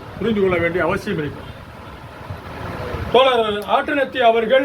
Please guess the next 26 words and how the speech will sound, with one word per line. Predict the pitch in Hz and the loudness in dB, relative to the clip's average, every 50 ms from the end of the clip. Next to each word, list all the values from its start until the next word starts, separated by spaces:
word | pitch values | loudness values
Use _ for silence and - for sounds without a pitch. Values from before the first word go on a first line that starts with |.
| 262 233 214 | 2 -2 -2
என்ன | 214 240 269 247 | 0 0 0 0
சொல்கிறார் | - 254 240 220 226 220 214 202 196 | 0 -2 -4 -2 0 0 0 0 0
என்றால், | 196 190 180 196 226 247 240 | -2 -4 -2 0 2 4 4
அந்த | 226 214 208 | 4 2 0
புத்தகத்தில் | - - 214 - 254 233 208 214 202 - 254 269 247 | -4 -6 -4 -2 -2 0 0 -2 -2 -2 0 2 2
அவர் | 220 202 202 202 | 2 2 2 0
வந்து | 196 208 233 262 247 220 | 0 -2 0 0 2 2
ஒரு, | 202 185 185 202 | 2 0 0 -2
ஒரு | 202 202 190 185 | -2 0 0 0
எல்லாரும் | 185 220 254 262 262 285 285 233 - - | 0 0 2 2 2 2 2 0 0 4
சேர்ந்து | 262 277 285 302 294 285 269 240 208 175 160 143 143 - - - - - - - - - - - - | 6 6 6 4 2 0 -2 -2 -2 -2 -4 -6 -10 -14 -18 -20 -20 -20 -20 -20 -20 -20 -18 -10 -6
ஒரு | 196 196 190 | -4 -2 2
முயற்சி | 190 226 269 - - - 262 | 4 4 4 4 2 2 2
எடுக்க | 226 214 226 220 233 220 | 4 4 4 4 2 2
வேண்டும் | 214 214 208 220 208 | 2 2 0 0 0
என்பதற்காக | 190 190 185 196 185 175 - 185 202 226 226 | 0 0 0 0 0 0 0 0 2 4 4
அவர் | 208 190 190 180 | 4 4 2 0
சொல்கிறார், | - - 196 208 196 185 185 190 196 190 180 - - - - - - - - - - - - - - - - | -2 -2 -2 0 2 2 2 2 2 0 -2 -4 -8 -12 -14 -14 -14 -14 -14 -14 -14 -16 -16 -16 -14 -10 -6
கீழே | - 226 233 233 226 214 | -2 2 4 6 6 6
இருக்கின்றவர்கள், | 196 196 202 - 220 196 196 202 196 190 185 165 214 226 233 226 175 | 6 4 2 0 -2 -2 -2 0 0 0 0 2 2 2 0 0 0
வனத்துறையை | 160 170 202 208 - 214 208 208 208 196 190 | 0 0 0 0 0 2 2 4 4 4 2
சார்ந்தவர்கள், | 190 - 190 190 190 185 180 180 185 226 220 170 | 0 -2 -2 -2 0 -2 -2 0 2 2 2 2
அரசாங்கங்கள் | 170 180 170 208 196 190 185 185 185 185 214 214 | 0 0 0 0 0 0 0 -2 -2 -2 -2 -2
எல்லோரும் | 165 180 196 226 240 247 254 269 254 - | -2 0 4 6 6 6 6 2 -2 -4
சேர்ந்து | - 208 214 214 208 196 262 247 | -4 -2 -2 -2 -2 -4 -4 -2
வேட்டையை | 202 208 226 226 226 226 214 208 | 0 0 -2 -2 -2 0 2 2